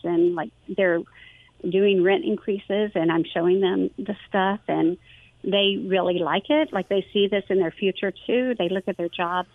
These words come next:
as, "I'm gonna be a vet two days a week and do lifestyles." <laughs> You know? So, so they really look at having a nine-to-five Monday through Friday kind of thing. So it's really, it's benefited our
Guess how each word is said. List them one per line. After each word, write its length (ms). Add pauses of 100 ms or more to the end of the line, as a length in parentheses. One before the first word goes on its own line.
as, 240
"I'm 160
gonna 140
be 140
a 80
vet 220 (100)
two 100
days 260
a 60
week 200
and 140
do 140
lifestyles." 520
<laughs> 240
You 60
know? 60 (340)
So, 100 (400)
so 140
they 80 (100)
really 280
look 200
at 100
having 260
a 100
nine-to-five 760
Monday 260
through 220
Friday 400
kind 160
of 120
thing. 320
So 80
it's 180
really, 300 (640)
it's 160
benefited 580
our 100